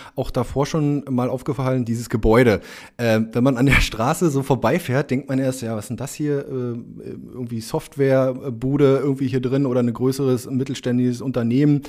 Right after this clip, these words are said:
Ähm, erzähl mal was zur Geschichte dieses Gebäudes und wie ihr da drauf gekommen seid, weil, weißt, auf den ersten Blick ist es so nicht, äh, erkennbar.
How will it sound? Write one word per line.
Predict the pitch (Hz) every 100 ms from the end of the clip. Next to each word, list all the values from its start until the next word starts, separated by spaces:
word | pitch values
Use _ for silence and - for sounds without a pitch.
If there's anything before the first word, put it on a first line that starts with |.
| - - - - -
Ähm, | 127 120 -
erzähl | 113 -
mal | 143 139
was | 139 -
zur | 123
Geschichte | 120 - 170 - 135 131
dieses | - 131 120 127 139 131
Gebäudes | 123 110 120 135
und | - 110
wie | 135
ihr | 127
da | 117
drauf | 110 117 -
gekommen | - 120 117
seid, | 104 98
weil, | 104 104
weißt, | 107 -
auf | 120 -
den | 120
ersten | 123 - 113
Blick | 107 113
ist | 127 113
es | 107
so | 110
nicht, | 110 110 -
äh, |
erkennbar. | 107 - - 107 98 80